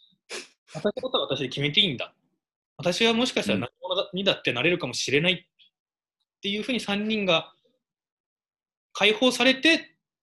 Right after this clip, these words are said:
Speaker 1: 面白いのはこれからっつって終わるっていう、こう。
Speaker 2: そうそうそう。だから、面白いのはこれから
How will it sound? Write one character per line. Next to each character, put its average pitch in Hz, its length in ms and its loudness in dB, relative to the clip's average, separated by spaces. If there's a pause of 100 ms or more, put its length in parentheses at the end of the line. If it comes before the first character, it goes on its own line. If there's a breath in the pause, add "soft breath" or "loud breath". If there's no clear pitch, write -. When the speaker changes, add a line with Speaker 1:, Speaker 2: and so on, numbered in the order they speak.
(400)
Speaker 1:
面 123 200 -6
白 131 140 0
い - 20 -2
の 120 60 -2
は 139 80 -2
こ 107 100 -8
れ 92 80 -6
か 92 120 -6
ら 90 80 -8
っ - 20 -10 (100)
つ - 120 -12
っ - 20 -20
て - 80 -4
終 92 100 -4
わ 87 60 -10
る - 180 -18
っ - 180 -20
て - 100 -20
い 87 80 -20
う、 - 40 -20 (140)
こ - 240 -20
う。 - 40 -20 (520)
Speaker 2:
そ 175 120 4
う - 40 6
そ 120 140 -2
う - 20 -8
そ - 160 -6
う。 - 40 -6
だ 180 200 4
か 180 60 4
ら、 185 120 6 (460 soft breath)
面 208 220 6
白 302 260 4
い 262 40 6
の 208 60 2
は 151 80 2
こ 147 180 -2
れ 165 100 2
か 175 120 -2
ら 143 80 2